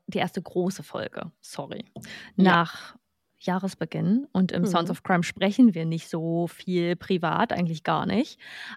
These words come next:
Speaker 1: Aber heute ist dafür so ein bisschen Platz und, ähm, ich dachte, man kann den Leuten noch mal ein frohes neues Jahr wünschen und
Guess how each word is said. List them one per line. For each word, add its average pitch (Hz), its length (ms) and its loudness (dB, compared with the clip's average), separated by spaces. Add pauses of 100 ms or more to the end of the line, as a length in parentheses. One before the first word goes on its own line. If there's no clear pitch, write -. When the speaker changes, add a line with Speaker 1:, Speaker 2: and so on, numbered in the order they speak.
Speaker 1:
Aber 196 400 2
heute 233 200 2
ist - 140 -6
dafür 226 200 -2
so 208 100 0
ein 208 60 2
bisschen 202 260 -2
Platz 226 300 -6
und, 185 360 0 (120)
ähm, 180 320 -2
ich - 180 -12
dachte, 185 440 0
man 180 280 2
kann 185 260 2
den 185 120 2
Leuten 180 320 0
noch 185 180 0
mal 185 260 2
ein 175 280 0
frohes 226 380 -2
neues 196 220 0
Jahr 170 200 0
wünschen 226 360 0
und 202 640 2